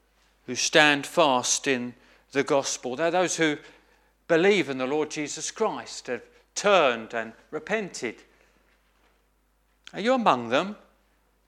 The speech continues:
Do you belong to Jesus? You're a believer? Have you received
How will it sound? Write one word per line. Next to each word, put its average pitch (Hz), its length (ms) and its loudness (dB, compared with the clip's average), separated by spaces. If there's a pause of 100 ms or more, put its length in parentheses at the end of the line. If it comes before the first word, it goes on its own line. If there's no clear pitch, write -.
(600)
Do 185 80 -14
you 185 40 -10
belong 175 440 -2
to 143 140 -14
Jesus? 180 800 -2 (800)
You're 131 140 -10
a - 20 -14 (100)
believer? 196 640 -2 (1040)
Have - 120 -16
you 175 120 -2
received 170 800 2